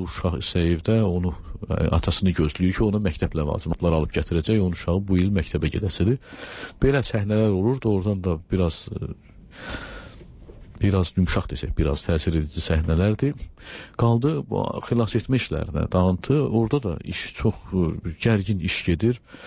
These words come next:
Hətta elə vəziyyətlər yaranır ki, biz baxırıq, bu, ə, ağır texnika artıq işə keçib, onu deyim ki, ə, baxmayaraq ki, Fövqəladə Hallar Nazirliyinin, ə, Cahangir Qulamovu, ə, idarə, o xidmət rəisidir, təcili xilas etmə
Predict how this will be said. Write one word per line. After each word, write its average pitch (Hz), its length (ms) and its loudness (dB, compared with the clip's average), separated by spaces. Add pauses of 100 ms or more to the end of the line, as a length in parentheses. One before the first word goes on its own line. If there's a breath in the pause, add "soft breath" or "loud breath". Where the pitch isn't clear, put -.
(240 loud breath)
Hətta 135 280 2
elə 127 180 2
vəziyyətlər 113 520 2
yaranır 110 400 2
ki, 143 180 0
biz 113 200 -2
baxırıq, 123 440 2
bu, 113 120 4 (420)
ə, - 40 0 (120)
ağır 113 240 0
texnika - 420 -4
artıq - 320 -6
işə - 240 -2
keçib, 82 280 -2
onu 82 240 4
deyim 92 220 4
ki, 147 220 0 (560 loud breath)
ə, 101 160 4
baxmayaraq 104 560 2
ki, 131 240 0
Fövqəladə 104 440 2
Hallar 101 360 2
Nazirliyinin, 98 960 2
ə, 80 600 -4 (420)
Cahangir 104 560 2
Qulamovu, 85 640 0 (580 loud breath)
ə, 98 60 4 (260)
idarə, 101 400 2
o 87 300 0
xidmət 113 420 0
rəisidir, 101 640 0
təcili 101 480 2
xilas 92 320 0
etmə 90 240 0